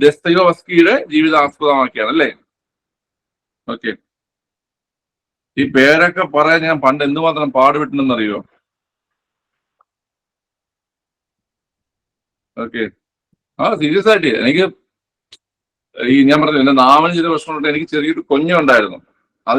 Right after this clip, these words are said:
ഞാൻ മാറ്റിയെടുത്തു ഒരുവിധം. ഓക്കെ, എന്റെ ഒരു കാലിന്, ആ, ഒരു പ്രശ്നം ഉണ്ടായിരുന്നു, നടക്കണേല് പ്രശ്നം ഉണ്ടായിരുന്നു, അത് ഞാൻ മാറ്റിയെടുത്തു. അങ്ങനെ കുറെ സ്ട്രഗിളുകൾ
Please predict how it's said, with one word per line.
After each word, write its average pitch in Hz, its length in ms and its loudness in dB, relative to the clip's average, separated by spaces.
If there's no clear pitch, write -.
ഞാൻ 160 140 -2
മാറ്റിയെടുത്തു 147 440 -2
ഒരുവിധം. 139 360 0
ഓക്കെ, 113 180 -8
എന്റെ 127 180 2
ഒരു 151 80 -2
കാലിന്, 165 680 2
ആ, - 20 0
ഒരു 131 140 0
പ്രശ്നം 143 240 -2
ഉണ്ടായിരുന്നു, 117 380 0
നടക്കണേല് 156 640 -2
പ്രശ്നം 143 220 -6
ഉണ്ടായിരുന്നു, 117 320 0
അത് 127 140 -2
ഞാൻ 156 140 -6
മാറ്റിയെടുത്തു. 143 440 -6
അങ്ങനെ 113 240 -6
കുറെ 123 240 -2
സ്ട്രഗിളുകൾ 139 440 2